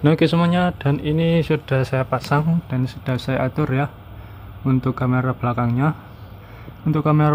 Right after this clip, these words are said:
belakangnya ini saya tempel pakai double tip tepat di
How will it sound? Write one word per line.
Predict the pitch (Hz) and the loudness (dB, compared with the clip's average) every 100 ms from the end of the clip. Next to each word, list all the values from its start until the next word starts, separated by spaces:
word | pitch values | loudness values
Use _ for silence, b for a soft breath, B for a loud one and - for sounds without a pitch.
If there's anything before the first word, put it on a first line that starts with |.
| - | 2
belakangnya | 135 143 147 156 | 0 4 4 6
ini | 170 185 | 6 6
saya | - 147 143 139 139 135 | 4 2 4 4 4 0
tempel | 139 131 131 147 | 0 0 0 -2
pakai | 156 - 123 123 - | -2 -4 -4 -4 -6
double | - 123 120 113 | -4 -4 -4 -4
tip | 143 151 - - - - - - - B B B - - | -4 -6 -14 -20 -18 -20 -20 -20 -20 B B B -16 -8
tepat | 127 - 151 - - | -8 -2 -2 -4 -10
di | - 131 131 131 131 127 | 0 2 4 4 4 2